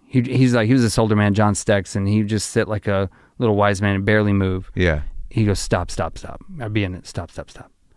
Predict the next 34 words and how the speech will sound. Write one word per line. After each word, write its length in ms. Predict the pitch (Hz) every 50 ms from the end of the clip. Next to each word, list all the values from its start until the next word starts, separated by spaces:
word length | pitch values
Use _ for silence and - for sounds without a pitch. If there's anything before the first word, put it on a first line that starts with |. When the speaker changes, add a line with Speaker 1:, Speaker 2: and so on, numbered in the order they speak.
| _ _ _ _ _ _ _ _ -
Speaker 1:
I'd 120 | 98 98 -
stop, 340 | - - 98 90 92 95 -
and 80 | 98
I'd 60 | 101
be 80 | 98 101
frustrated 640 | - - 107 98 92 - - 101 98 98 98 95 95
and 260 | 95 95 95 95 95
looking 220 | 101 95 - 110 104
around 260 | 95 95 98 98 98
at 60 | 101
everybody, 440 | 101 98 101 95 101 98 98 98 101
Speaker 2:
Yeah. 60 | 101 95 110 113 107 95
Speaker 1:
thinking 100 | 92 101
about 200 | 101 98 98 -
them 120 | - 101 98
judging 280 | 101 98 98 92 101
me. 120 | 104 104 101
And 140 | 98 90 - - - - - - - - - - - - - _
he 120 | - - 101
said, 200 | - 104 92 98 _ _ _ - -
"Wes, 300 | - 110 104 98 - -
you 80 | 101
have 360 | 90 - - 90 101 95 - -
to 100 | - 101
stop 340 | - - - 101 85 85 -
thinking. 680 | - - - 110 107 98 - 87 82 76 73 82 - _ _ _ _ _ _ _ -
Speaker 2:
Yeah. 260 | 113 113 107 87 - -
Speaker 1:
You've 220 | 107 95 90 - _ -
got 220 | - 113 95 90 -
to 120 | - 98
stop 280 | - - - 85 80 -
thinking. 460 | - 95 82 - - 82 87 - - _ _ -
Speaker 2:
Yeah. 240 | 101 98 90 78 71 - _ _ _ _ _ _ _ _ _ _ _ _ _ _ -
Speaker 1:
Go." 240 | - 80 - -